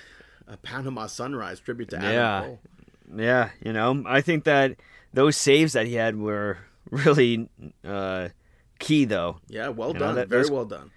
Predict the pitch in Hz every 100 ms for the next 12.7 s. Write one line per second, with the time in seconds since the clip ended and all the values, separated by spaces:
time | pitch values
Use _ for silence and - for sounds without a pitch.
0 | _ _ _ - 110 113 95 151 180 214
1 | 214 233 147 - 196 165 175 160 160 -
2 | 131 156 139 120 139 196 117 113 113 113
3 | 123 90 113 127 117 117 143 117 139 123
4 | 113 107 117 110 120 117 - 147 170 104
5 | 110 202 226 87 - - _ _ _ _
6 | _ _ _ _ _ _ _ _ - 254
7 | 110 - 147 160 143 175 190 - - 131
8 | 131 160 113 - 117 170 180 - _ _
9 | _ _ _ _ 123 117 135 147 147 123
10 | 135 123 - 131 131 131 117 95 110 131
11 | - 123 123 101 104 120 135 120 110 107
12 | 101 104 113 127 143 143